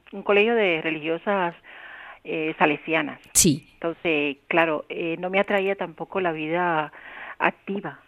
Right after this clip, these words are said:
Speaker 1: eh, la educación y eso no me gustaba. Tenía la inclinación y la, y la, la inquietud de, de ser una persona que estuviera en oración continua.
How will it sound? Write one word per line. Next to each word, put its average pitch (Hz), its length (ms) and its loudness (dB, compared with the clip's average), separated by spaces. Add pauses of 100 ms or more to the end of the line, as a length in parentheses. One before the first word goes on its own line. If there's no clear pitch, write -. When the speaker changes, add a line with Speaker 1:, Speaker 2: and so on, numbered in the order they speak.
(140)
Speaker 1:
eh, 147 340 -4
la 151 60 0
educación 196 640 0
y 185 60 -4
eso 190 180 -6
no 185 60 -8
me 156 140 -4
gustaba. 143 500 -6 (380)
Tenía 170 240 2
la 180 80 4
inclinación 196 680 0
y 196 80 0
la, 156 320 4
y 147 140 -4
la, 147 200 -2 (1120)
la 170 120 4
inquietud 190 580 2 (220)
de, 165 840 -2
de 180 340 -4
ser 202 160 4
una 214 180 2
persona 233 400 0
que 208 100 -6
estuviera 190 400 4
en 214 80 4
oración 175 420 2
continua. 151 580 -4